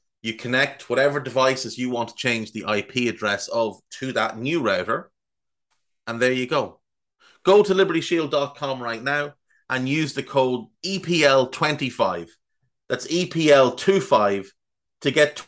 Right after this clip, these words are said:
twenty-five percent off at checkout. We're also brought to you by Home of Hopcroft,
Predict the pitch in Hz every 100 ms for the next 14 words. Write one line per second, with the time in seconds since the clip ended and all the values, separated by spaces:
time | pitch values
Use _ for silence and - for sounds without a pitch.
0 | _ _ - 127 120 110 113 - 113 107
1 | 110 104 98 - 101 98 - 135 117 95
2 | - - - _ _ _ _ _ _ _
3 | _ _ _ _ _ - 104 135 143 123
4 | 117 113 113 107 - _ _ _ - 113
5 | 107 135 123 110 151 156 - 151 143